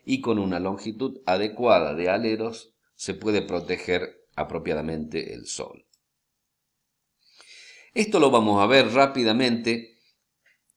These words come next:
pero quiero que conozcan cuál es el criterio del diseño de los componentes de la envolvente.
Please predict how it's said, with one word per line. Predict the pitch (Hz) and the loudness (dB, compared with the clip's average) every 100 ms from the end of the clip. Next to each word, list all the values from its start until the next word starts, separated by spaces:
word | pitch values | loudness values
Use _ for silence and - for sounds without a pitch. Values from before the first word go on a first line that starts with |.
| _ _ | _ _
pero | - 151 151 | 4 6 6
quiero | 185 180 | 4 2
que | 143 110 | 0 -2
conozcan | 120 135 151 139 123 117 | -2 0 -2 -2 -4 0
cuál | 139 135 | 0 0
es | 113 | -2
el | 90 - | -4 -4
criterio | 123 127 120 156 151 127 113 117 131 - | 2 2 2 2 6 6 4 0 -2 -6
del | - 107 - 90 87 87 | -2 -2 0 -4 -4 -2
diseño | 117 117 - 135 120 113 117 | 0 2 2 2 0 0 0
de | 92 85 | -2 -2
los | - - | -4 -2
componentes | 151 151 139 - 131 135 127 110 104 110 135 - 87 | 2 2 2 -2 0 2 2 0 -2 -6 -6 -8 -4
de | 95 110 | -2 0
la | 80 73 | -2 -6
envolvente. | 78 78 87 95 101 78 65 - | -6 -2 0 2 2 0 -4 -14